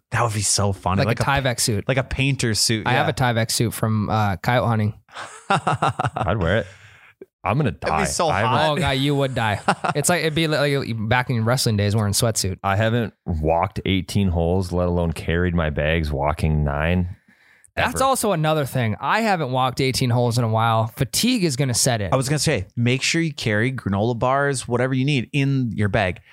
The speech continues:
Speaker 1: They say to snack the entire time.
Speaker 2: Gotta keep the
Speaker 1: Snack
Speaker 2: calories
Speaker 1: the
Speaker 2: up.
Speaker 1: time.
Speaker 3: Bryson does say that.
Speaker 2: So we need
Speaker 1: Gotta do
Speaker 2: water.
Speaker 1: it.
Speaker 2: We
Speaker 3: Mm-hmm.
Speaker 2: need
Speaker 1: Granola
Speaker 2: cigs.
Speaker 1: bars?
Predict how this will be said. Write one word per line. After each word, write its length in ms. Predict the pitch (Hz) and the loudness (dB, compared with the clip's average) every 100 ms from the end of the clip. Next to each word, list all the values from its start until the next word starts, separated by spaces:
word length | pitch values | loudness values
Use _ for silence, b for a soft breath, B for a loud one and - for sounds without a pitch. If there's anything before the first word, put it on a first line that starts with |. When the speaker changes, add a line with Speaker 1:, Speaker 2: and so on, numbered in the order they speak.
| b | b
Speaker 1:
They 80 | 120 | 0
say 220 | - 123 | 2 2
to 80 | 101 | 2
snack 560 | - - 120 123 - | 0 0 0 0 -2
the 140 | - 120 | -2 0
entire 480 | 110 - 113 120 110 | 0 0 0 0 0
time. 400 | - 87 55 - _ _ _ _ - | 0 -2 -2 -10 _ _ _ _ -4
Speaker 2:
Gotta 160 | - 113 | -2 0
keep 180 | 120 | -2
the 80 | - | -2
Speaker 1:
Snack 180 | - 123 | 0 0
Speaker 2:
calories 180 | 135 113 | 2 0
Speaker 1:
the 60 | 117 | -2
Speaker 2:
up. 60 | 110 | 0
Speaker 1:
time. 280 | 131 92 95 - | 0 0 -4 -10
Speaker 3:
Bryson 380 | - 90 95 104 | -2 -2 0 0
does 200 | 92 87 | 2 0
say 200 | - 92 | 0 0
that. 300 | 85 73 - - _ _ | 2 0 -4 -12 _ _
Speaker 2:
So 160 | - 123 | -6 0
we 100 | 120 | 0
need 400 | 120 120 117 107 - | 2 2 0 -2 -2
Speaker 1:
Gotta 260 | 117 104 117 | 0 0 2
do 80 | 139 | 0
Speaker 2:
water. 40 | 170 | 0
Speaker 1:
it. 100 | - - _ _ _ _ - | -4 -18 _ _ _ _ -2
Speaker 2:
We 100 | 120 | 0
Speaker 3:
Mm-hmm. 80 | 120 | 2
Speaker 2:
need 440 | 120 113 110 - _ _ _ _ _ - | 2 2 0 -4 _ _ _ _ _ -6
Speaker 1:
Granola 200 | 95 98 | -2 0
Speaker 2:
cigs. 100 | 131 | 2
Speaker 1:
bars? 460 | 120 143 175 - | 2 2 0 -2